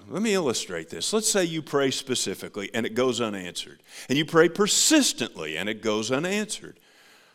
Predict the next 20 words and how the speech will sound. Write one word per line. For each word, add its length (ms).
God 260
might 340
be 120
showing 400
you 140
that 140
what 200
you're 120
praying 420
for 240
perhaps 580
isn't 320
the 60
best 340
outcome 640
or 500
even 300
in 180
God's 400
will. 500